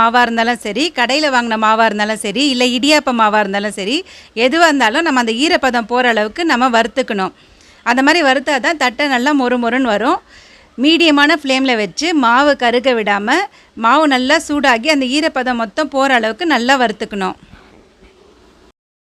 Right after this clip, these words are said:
மாவு வறுபட்டுருச்சா பார்க்கறதுக்கு ஒரு சின்ன டிப்ஸை சொல்லித்தரேன். இந்த மாதிரி கொஞ்சமா வறுபட்ட மாவை எடுத்து நம்ம கரண்டியில லேசா இந்த மாதிரி கோலம் போடுற மாதிரி போட்டிங்கன்னா, அது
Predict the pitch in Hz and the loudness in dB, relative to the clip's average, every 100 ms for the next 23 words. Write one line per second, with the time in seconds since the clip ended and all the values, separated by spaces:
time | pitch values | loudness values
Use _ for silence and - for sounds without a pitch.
0 | _ _ _ _ _ - - 220 226 254 | _ _ _ _ _ -20 -10 0 4 6
1 | 302 339 254 247 262 247 247 277 277 233 | 6 4 4 4 4 2 2 4 6 4
2 | 226 - - - 339 302 262 262 277 320 | 2 -2 -2 0 4 4 4 0 4 4
3 | 240 254 - 269 220 220 214 180 214 349 | 2 -2 -2 -2 -2 -4 -4 0 2 2
4 | - - - - 240 262 277 349 - 269 | -4 -20 -20 -12 -2 2 4 4 2 0
5 | 294 285 320 277 285 285 247 254 220 226 | 2 2 4 4 2 0 0 2 4 4
6 | 240 214 208 208 - 226 349 277 233 196 | 2 2 0 -2 -2 -2 0 0 0 2
7 | 226 302 302 262 220 233 254 262 302 277 | 2 4 4 2 2 2 2 2 2 2
8 | 240 240 269 269 285 311 254 233 220 214 | 2 2 2 2 4 4 2 2 2 2
9 | 254 - 240 214 214 185 196 320 415 - | 0 0 -2 0 -2 0 2 2 0 -14
10 | - - 254 | -14 -2 0